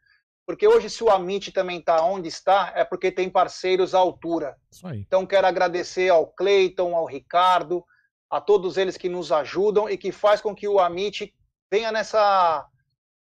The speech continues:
Speaker 1: crescente aí, muito bacana. Então, a Volpe Terceirização, o Projeto Educa Brasil, meu, quer serviços terceirizados, portaria, facilities, segurança,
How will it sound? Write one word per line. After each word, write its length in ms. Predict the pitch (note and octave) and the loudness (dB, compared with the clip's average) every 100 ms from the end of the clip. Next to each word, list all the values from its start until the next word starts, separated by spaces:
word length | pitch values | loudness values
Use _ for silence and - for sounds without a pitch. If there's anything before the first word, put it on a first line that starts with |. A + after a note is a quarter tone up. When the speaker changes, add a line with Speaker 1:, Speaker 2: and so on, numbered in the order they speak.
| - | -2
Speaker 1:
crescente 560 | A#3 - A#3 A3+ G3+ F#3 | 0 2 0 0 0 2
aí, 120 | F#3 | 2
muito 240 | F#3+ G#3+ | -2 -4
bacana. 440 | G3+ G3 - D#3+ E3 | 0 0 0 -6 -6
Então, 340 | E3+ A3 G#3 - | -2 -2 -2 -2
a 160 | G3+ | -2
Volpe 420 | C#3 C3+ A3 G#3+ | 0 2 4 2
Terceirização, 960 | G3 G3 E3 F3+ E3+ D3+ - F#3 F#3 F3 | -2 -4 -4 -4 -4 -6 -6 -4 -4 -4
o 40 | |
Projeto 360 | F3 F3 F#3+ F#3 | -4 -2 -2 -4
Educa 360 | D3+ F#3 F#3 | -6 -4 -2
Brasil, 600 | E3 D#3 A#2+ C3+ F3+ F3+ - _ _ _ - | 0 -2 -4 -2 0 0 -6 _ _ _ -2
meu, 160 | G3+ | 0
quer 160 | - A3 | 0 -2
serviços 380 | G#3+ F#3+ G3 - | -2 -2 -4 -4
terceirizados, 960 | - - - D#3+ A#2+ F3 F3+ D#3+ C#3 | -8 -6 -6 -6 0 2 2 0 -4
portaria, 840 | - G3 - E3+ D3+ F3+ F#3+ E3+ | -4 -4 0 -2 -2 -4 -2 -2
facilities, 1040 | C#3+ F#3+ E3 - - G3+ G3+ F3 D3+ - - _ _ _ _ _ _ | -2 -4 -4 -6 -10 -6 -2 -4 -6 -12 -20 _ _ _ _ _ _
segurança, 760 | A3 F3+ F3+ G3 G3 - D3 C#3 | 0 2 2 2 0 -4 -10 -12